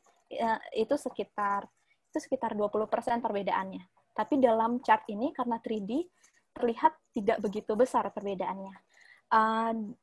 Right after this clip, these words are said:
there's where we, we need to avoid the misinterpretation going. Akan tetapi, untuk cases-cases mungkin seperti presentasi, eh, presentase yang memang disengajakan atau gimana, ya,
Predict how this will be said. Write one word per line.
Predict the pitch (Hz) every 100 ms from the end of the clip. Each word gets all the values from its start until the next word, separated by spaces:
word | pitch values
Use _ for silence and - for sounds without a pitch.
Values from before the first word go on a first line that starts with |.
| _ _
there's | 214 247 320 349 - - 240
where | 220 226 302 330 -
we, | 240 240 _ _
we | 247 254
need | 330
to | - 285
avoid | 240 - 202 220 269 _
the | 247
misinterpretation | 240 247 240 226 233 233 226 214 208 262 214
going. | 202 190 - - _ -
Akan | 208 226
tetapi, | 233 - 196 - 302
untuk | 277 269 -
cases-cases | 233 311 - 247 - 240
mungkin | 220 214 214
seperti | 208 208 208 - 190
presentasi, | - 196 196 196 190 - 190 190 - - - _ 220
eh, | 214
presentase | - 220 220 214 208 220
yang | 208 202 196 196 -
memang | 202 202 202
disengajakan | 208 214 202 196 262 247 214 226
atau | 214 208
gimana, | 202 196 185 208 294 - _ _ _ _ -
ya, | 226 208 202 202